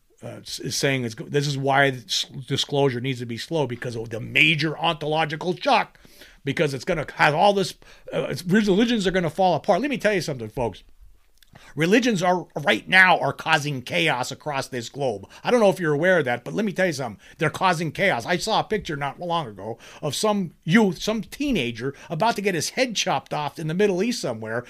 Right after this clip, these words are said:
because he was listening to music during a prayer session. Now, this is the kind of stuff that we're doing, dealing with. Religion's already out of control. It's already crazy in a lot of, in a, a lot of places, a lot of, in a little as-,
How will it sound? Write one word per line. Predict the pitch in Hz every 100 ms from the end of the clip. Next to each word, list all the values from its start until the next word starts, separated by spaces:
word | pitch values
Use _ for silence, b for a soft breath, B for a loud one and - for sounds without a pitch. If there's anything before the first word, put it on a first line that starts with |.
| B
because | 190 185 170
he | 160
was | 156
listening | 190 214 190 156
to | 151
music | 190 220 151
during | 151 160 143
a | 123
prayer | 208 196
session. | 190 120 98 85 _ b b b
Now, | 170 156 151 _ -
this | 196 247
is | 247 185
the |
kind | - 214 190
of |
stuff | - 208 -
that | 151
we're | 143
doing, | 143 202 170 170 B
dealing | 143 233 226
with. | 190 -
Religion's | 214 247 302 208 220
already | 220 160 277 302 165
out | 170 147
of | 139
control. | 147 135 - 185 - - - B
It's | 147 185
already | 240 175 262 214 147 117 - 156 -
crazy | - 190 240 254 220 123 92 B B
in | 156
a | 156
lot | 160 151
of, | -
in | - 156
a, | 156
a | 160 160
lot | 165 147
of | -
places, | 196 196 127 117
a |
lot | 151 147 135
of, | 147
in | 147
a |
little | 175 170
as-, | 156 180